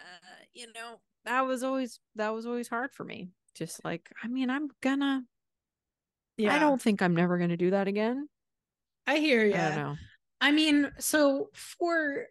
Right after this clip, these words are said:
Speaker 2: we've talked about this in other episodes about our, like, journeys out of Mormonism, but mine went on for years and years and years. And there were many years where I was like, "I am not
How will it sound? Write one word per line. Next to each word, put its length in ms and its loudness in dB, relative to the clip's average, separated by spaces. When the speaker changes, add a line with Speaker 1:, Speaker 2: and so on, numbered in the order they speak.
Speaker 2:
we've 240 2
talked 220 0
about 240 2
this 200 -4
in 80 -4
other 180 -2
episodes 640 -4
about 400 -4
our, 400 0
like, 220 -8
journeys 600 -6
out 280 -4
of 160 -12
Mormonism, 640 -8
but 200 -8
mine 360 2
went 240 4
on 340 2
for 240 -10
years 560 2
and 160 -8
years 240 -8
and 160 -14
years. 320 -16
And 560 2
there 220 4
were 460 0
many 400 4
years 500 0
where 220 -2
I 240 -2
was 260 -8
like, 420 -8
"I 560 2
am 280 4
not 460 -2